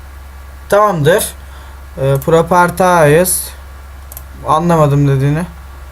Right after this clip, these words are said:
Böyle gözüküyor. Edit'e geliyoruz. Forte yok burada. Ha, forte yapmak istiyorum ben bunu.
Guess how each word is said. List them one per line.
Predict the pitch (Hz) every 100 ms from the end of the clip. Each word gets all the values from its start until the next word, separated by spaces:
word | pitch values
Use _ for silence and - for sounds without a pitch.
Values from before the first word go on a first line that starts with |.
| - - - - - - - -
Böyle | 156
gözüküyor. | 147 135 - 160 180 180 - - - - - - -
Edit'e | - 160 160 185
geliyoruz. | 170 160 160 175 - - - - - - - - - - - - - - - - - - -
Forte | - - 180 175 180
yok | 180 185
burada. | 147 143 139 135 135 - - - - - - - - - - - - - - - - - - - - - - - - -
Ha, | 147 139 - - -
forte | - 196 202 -
yapmak | 180 160 147
istiyorum | - - 147 143
ben | 143 147
bunu. | 165